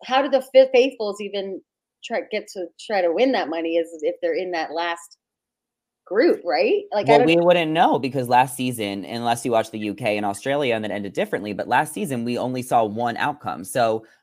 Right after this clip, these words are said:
Speaker 2: it'll be interesting if the faithfuls figure out it. I don't think they will at this point, but you really never know. Um, I do think there'll be a different ending than, than last year. With last year, we had one winner, which was Cirie.
Speaker 1: I know.
Speaker 2: So I can't imagine it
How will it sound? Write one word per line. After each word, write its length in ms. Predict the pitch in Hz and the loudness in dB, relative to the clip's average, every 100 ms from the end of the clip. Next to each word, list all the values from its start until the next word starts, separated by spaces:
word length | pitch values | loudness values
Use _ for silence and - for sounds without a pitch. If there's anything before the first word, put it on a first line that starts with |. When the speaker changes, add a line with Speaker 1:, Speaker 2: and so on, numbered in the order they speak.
| _ | _
Speaker 2:
it'll 240 | 139 147 156 | 0 2 2
be 100 | 160 | -2
interesting 380 | 147 151 139 | -4 -6 -6
if 160 | 120 120 | -6 -8
the 80 | 117 | -8
faithfuls 680 | 120 113 - 117 107 - - _ _ - | -8 -8 -2 -2 -2 -12 -20 _ _ -8
figure 300 | 123 113 110 | -4 0 4
out 240 | 131 135 | 4 4
it. 240 | 101 120 - | 0 -2 0
I 140 | 120 | 0
don't 180 | 156 143 | 0 -4
think 160 | 139 | -6
they 140 | 131 101 | -6 -6
will 260 | 98 131 | -2 0
at 140 | 143 - | 0 -2
this 180 | 165 - | -4 -4
point, 320 | 117 104 87 | -2 -2 -4
but 100 | 92 | -6
you 120 | 123 | -4
really 300 | 123 160 135 | -2 0 0
never 280 | 120 101 101 | 0 -2 -2
know. 480 | 107 131 87 110 127 _ _ _ - | 4 4 2 -4 -12 _ _ _ 0
Um, 220 | 104 101 | 0 2
I 80 | 123 | -2
do 160 | 120 | -2
think 240 | 135 156 147 | -4 -4 0
there'll 140 | 143 | 0
be 140 | 139 147 | 0 -2
a 40 | |
different 300 | 135 131 139 | -2 -6 -6
ending 240 | 135 135 | -6 -6
than, 320 | 107 101 104 - - | -6 -6 -8 -10 -8
than 160 | 110 107 | -6 -4
last 320 | 107 123 - | -6 -6 -6
year. 80 | 98 | -6
With 120 | 92 _ | -8 _
last 260 | 117 180 - | -2 -2 -2
year, 80 | 185 | -6
we 60 | |
had 220 | 170 127 | -6 -4
one 180 | 110 120 | -4 -4
winner, 240 | 107 98 80 | -4 -6 -6
which 220 | - 101 - | -10 -10 -6
was 200 | 95 - | -6 -6
Cirie. 640 | - - 107 92 - - _ _ _ - - - | -12 -8 -8 -8 -10 -14 _ _ _ -20 -14 -2
Speaker 1:
I 40 | 139 | 4
know. 260 | 113 107 | 4 4
Speaker 2:
So 60 | 107 - _ _ - | 0 -10 _ _ -6
I 100 | 139 | -6
can't 260 | - 160 165 | -4 -8 -4
imagine 380 | 147 127 127 | 0 0 -2
it 140 | 120 | -6